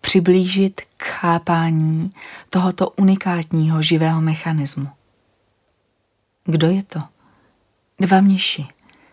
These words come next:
Byli prohlášeni za svaté. Můžeš se o nich dočíst ve vašich knihách, které najdeš v klášterních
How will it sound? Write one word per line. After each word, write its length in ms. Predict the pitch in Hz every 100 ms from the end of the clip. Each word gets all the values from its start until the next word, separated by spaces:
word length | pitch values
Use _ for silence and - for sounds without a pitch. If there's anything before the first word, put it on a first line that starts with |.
| _ _ _
Byli 200 | 180 165
prohlášeni 760 | 170 170 165 175 170 - 165 160
za 120 | 160
svaté. 480 | 160 - 160 - 143 - _ _ _ _ _ _ _ -
Můžeš 480 | 196 196 196 196
se 180 | - 185
o 60 | 180
nich 200 | 170 170
dočíst 640 | 165 160 170 160 - -
ve 100 | 165
vašich 380 | 160 160 - 156
knihách, 520 | - 160 156 151 156 - - - -
které 340 | - 175 165
najdeš 380 | 160 156 160 -
v 120 | -
klášterních 840 | - 160 170 165 160 156 151 -